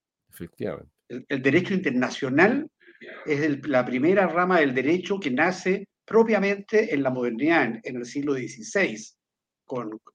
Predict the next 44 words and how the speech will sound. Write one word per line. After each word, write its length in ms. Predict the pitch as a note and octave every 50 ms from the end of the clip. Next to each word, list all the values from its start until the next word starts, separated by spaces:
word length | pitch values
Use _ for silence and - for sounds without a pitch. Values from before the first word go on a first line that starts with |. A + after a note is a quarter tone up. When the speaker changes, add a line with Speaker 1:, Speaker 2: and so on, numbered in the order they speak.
| _ _ _
Speaker 2:
Crocchio. 600 | - F3 F#3 E3+ - - - - C3 - F3+ - _ _ _ _ - _ _ _ _ _ _
Y 140 | _ C#3+ F3+
él 80 | G#3+ B3
lo 120 | C4 C4
que 100 | A3 A3+ G#3
dice 460 | A3 A#3+ A#3+ A#3+ - A#3 G#3+ G3+ G#3
es, 160 | G3 - -
si 160 | - - - E3
seguimos 340 | D#3+ C#3+ D3 G3+ A#3+ A#3 G#3+
hablando, 420 | G#3+ F3+ E3 F#3 G3+ G#3 G3+ G3+
como 160 | F#3 F3 -
hacen 200 | E3+ - A3 G3+
los 120 | F#3 D#3 C#3
escolásticos, 680 | C3+ C3+ C3+ C3+ C3+ C3 - - - C3+ A#2+ C3 B2+ B2+ - - _ _ _
de 120 | C3+ B2+
la 140 | B2 B2 B2+
guerra 280 | C#3 D#3+ C#3 C#3 C3
justa 640 | B2 - - C#3+ E3 F3+ F#3+ F3 D3+ - - - C#3 C3
y 60 | B2+
de 80 | D#3+
ese 180 | F#3 - - D3+
tipo 300 | C#3 F#3 F#3+ F3+ F3+ D#3+
de 120 | D3 D#3
cosas, 460 | D#3 - G3+ C#3 C3+ - E3 F3 F3+ - _ _ - - - _ _
la 140 | - C#3+ C#3+
paz 160 | C#3+ F#3 E3 E3+
en 60 | E3+
Europa 720 | E3+ D#3 D3+ D3+ D3+ D#3 E3+ E3+ E3 F3 F3 F#3 F#3 F#3 - _ _
no 100 | - D#3
va 80 | D#3 D3+
a 20 |
existir 340 | C#3 C#3 D3+ C#3+ C#3 E3 D3
nunca 300 | D#3 E3+ G3 G#3+ A3 -
Speaker 1:
Claro. 40 | A3
Speaker 2:
y 40 | G3
las 120 | E3 C#3+
guerras 240 | D3+ D#3+ D#3 D#3 C#3
de 80 | C#3 C3+
religiones 440 | C3 B2+ B2 - - D3+ D#4 D#4 -
nos 100 | - C3
van 140 | C3+ C3+ C#3
a 40 |
seguir 300 | B2+ C3+ B2 A#2 C3+ -
asolando. 640 | C3+ - - B2+ E3+ G#3 F#3 D3 C#3+ C#3 D#3+ F#3